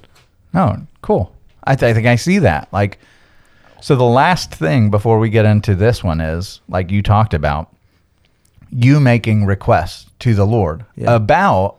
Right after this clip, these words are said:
Speaker 1: assurances of salvation, right? That you
Speaker 2: Mm-hmm.
Speaker 1: may know that you have life. And so that also then applies to your brothers. If you see them committing sins, well, then ask,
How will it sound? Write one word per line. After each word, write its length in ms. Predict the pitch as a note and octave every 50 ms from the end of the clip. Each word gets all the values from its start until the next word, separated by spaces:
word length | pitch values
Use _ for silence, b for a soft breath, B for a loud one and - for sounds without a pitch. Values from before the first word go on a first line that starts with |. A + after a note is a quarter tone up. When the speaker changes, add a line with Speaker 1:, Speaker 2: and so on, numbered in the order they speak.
| _
Speaker 1:
assurances 680 | - G#2+ G2+ - - C#3+ C#3 A#2+ A2 G2+ - G#2 F#2+ F#2
of 80 | G2 F2+
salvation, 680 | - - G2+ F#2+ F2+ G#2 C3+ D#3 - - - - - A2
right? 240 | G#2 F#2+ G2+ A2+ A#2+ -
That 100 | G2 -
you 120 | G#2 G#2
Speaker 2:
Mm-hmm. 40 | G2+
Speaker 1:
may 120 | G2+ G2+
know 180 | F#2+ F#2+ G2 G2+
that 140 | G2 G#2 G#2+
you 80 | G2+
have 160 | G2 F#2+ F2
life. 360 | G2 B2 C#3+ B2 F#2 F2 - - b b b b b b b b b b b b b b
And 140 | A#2 G#2+ -
so 320 | - B2 A2+ A2 A2 G#2+ b b b b b b -
that 220 | A2+ A#2+ A2+ A2+
also 400 | A#2 A#2+ B2+ - - C3 A#2 G#2+
then 180 | G2+ G#2 G2 G2
applies 480 | F#2+ - - G#2 F#2+ F#2 F#2+ G2 G2+ -
to 120 | - A2+
your 100 | G#2+ A2
brothers. 400 | G#2+ A#2 D3+ F3+ D#3+ G2+ F2 E2+
If 160 | G2 F#2 -
you 120 | A2 G#2+ G2+
see 280 | - - - A#2+ A#2
them 600 | G#2+ G2 F#2+ F#2 B2 D3 F#3 F#3+ C3 F2 - A2 G#2 - _ -
committing 420 | - B2 A2 G#2 F#2+ F#2 F#2 F#2
sins, 600 | - - - G2 F2+ E2+ D#2 D2 E2+ - - - _ _
well, 120 | - A2 A#2
then 240 | A#2 B2 A#2+ A#2+ - -
ask, 520 | B2+ C#3 E3 E3+ G#2 F2+ F#2+ - - -